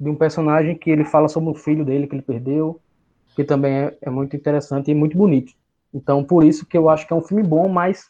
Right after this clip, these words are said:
a história em si não me, não me conquistou, mas eu entendo que é um bom filme e que vai merecer, caso ele ganhe, que eu acho que ele vai ganhar.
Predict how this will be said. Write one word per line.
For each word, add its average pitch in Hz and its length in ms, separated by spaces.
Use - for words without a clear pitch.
a 165 100
história 165 640
em 160 120
si 143 320
não 156 180
me, 160 160
não 147 180
me 160 80
conquistou, 151 540
mas 147 200
eu 160 60
entendo 147 320
que 147 100
é 151 40
um 143 100
bom 147 160
filme 147 400
e 139 80
que 143 220
vai 139 180
merecer, 143 600
caso 135 260
ele 151 140
ganhe, 131 280
que - 140
eu 135 40
acho 127 100
que - 60
ele 131 80
vai 135 100
ganhar. 139 280